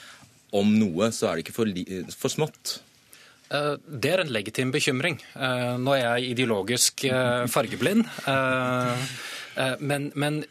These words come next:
Speaker 2: det som er litt besynderlig for meg, det er at man tar vekk det lille som fantes tilgjengelig for spirende, eh, oppstartsselskaper,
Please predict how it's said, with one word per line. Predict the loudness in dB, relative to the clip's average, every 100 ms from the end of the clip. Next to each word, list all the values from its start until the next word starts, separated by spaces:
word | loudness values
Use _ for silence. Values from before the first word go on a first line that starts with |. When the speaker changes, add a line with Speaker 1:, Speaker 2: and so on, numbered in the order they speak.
| -10
Speaker 2:
det | -10 -2 0 2
som | 0 0 -2 -4
er | -4 -4 -4
litt | -2
besynderlig | 0 0 0 -2 -2
for | -2
meg, | -2 -2 -6 _ _ -8
det | -2
er | -2
at | -2
man | -4
tar | -4 -4 -4
vekk | -4 -6 -6 -8 -6 -6 -8
det | -4 -2
lille | -2 -4 -4 -2
som | -2 -2 -4
fantes | -6 -6 -6 -4 0 0
tilgjengelig | 0 0 0 -2 -4 -2 -2
for | -2 0 0 2
spirende, | 2 2 0 -4 -4 -4 -4 -2 -4 -8 -8 -4
eh, | -4 -4 -6 -6 -6
oppstartsselskaper, | -4 -2 -2 0 -2 0 -2 0 -2